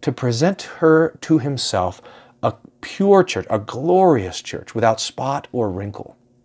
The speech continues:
So that in baptism, the Lord washes us with the water and the word so that he might present us to himself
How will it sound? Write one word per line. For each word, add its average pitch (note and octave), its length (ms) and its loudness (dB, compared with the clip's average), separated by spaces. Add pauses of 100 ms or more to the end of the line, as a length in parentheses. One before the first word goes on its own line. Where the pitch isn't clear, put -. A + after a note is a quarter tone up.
(680)
So - 140 2
that C3+ 160 4
in C#3+ 160 0
baptism, A2+ 640 -2 (800)
the A#2+ 120 2
Lord D3 380 6
washes A#2+ 580 -4
us - 220 -18
with F#2 80 -16
the F#2+ 80 -10
water G2+ 380 -2
and G2+ 160 -6
the F#2+ 40 -6
word F#2 440 -6 (360)
so - 160 -2
that G2+ 140 0
he C3 120 0
might C3+ 280 0
present A2+ 400 -4
us G#2+ 300 -2
to - 160 -8
himself - 680 -10